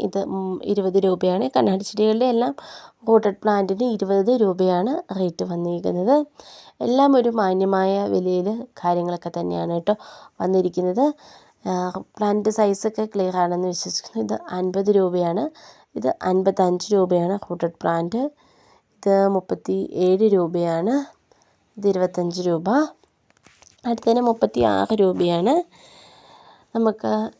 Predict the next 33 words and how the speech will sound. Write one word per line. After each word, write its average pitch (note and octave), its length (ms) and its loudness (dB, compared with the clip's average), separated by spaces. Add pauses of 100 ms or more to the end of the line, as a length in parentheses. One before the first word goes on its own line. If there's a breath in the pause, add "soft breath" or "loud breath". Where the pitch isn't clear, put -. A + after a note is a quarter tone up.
(260)
എല്ലാത്തിൻ്റെയും A#3+ 640 -2
റേറ്റും G#3+ 340 0
കാര്യങ്ങളും G3 440 -2
കൃത്യമായിട്ടുണ്ട് E3+ 640 -2
കേട്ടോ. F#3+ 240 0
കണ്ണാടി G3+ 340 2
ചെടികളിലെല്ലാം A#3+ 640 4 (160)
പോട്ടഡ് G#3+ 320 0
പ്ലാന്റ് G#3 280 -2
ഇരുപത് G3 280 -6
രൂപയാണ്. F#3+ 460 0 (420 loud breath)
അപ്പം - 180 -12
അതെല്ലാം G3 300 -2
അങ്ങോട്ടും G#3 300 0
ഇങ്ങോട്ടും A3 380 -2
മാറ്റി G#3 280 -4
മറിച്ചൊക്കെയാണ് A3 560 4
കിടക്കുന്നത് G#3 480 4
കേട്ടോ. F#3+ 180 0 (360 loud breath)
അപ്പോൾ - 200 -6
കണ്ണാടി G3 320 2
ചെടിയെല്ലാം A#3 400 4
ഒന്നിച്ച് A#3 480 0 (140)
അതിനെല്ലാം A#3+ 460 2
വന്നേക്കുന്നത്. A#3 500 -2 (200)
ഒന്നിവിടെയാണെങ്കിൽ A3 680 4 (200)
അടുത്തത് A#3 400 8
ഒരു, B3 120 6 (120)
ഒരു A#3 120 -4 (100)
നാലോ G#3 220 0 (100)
മൂന്നോ G#3 200 -2 (100)
ഫോട്ടോസ് G3 520 -4
കഴിഞ്ഞിട്ടാണ് G3 600 -2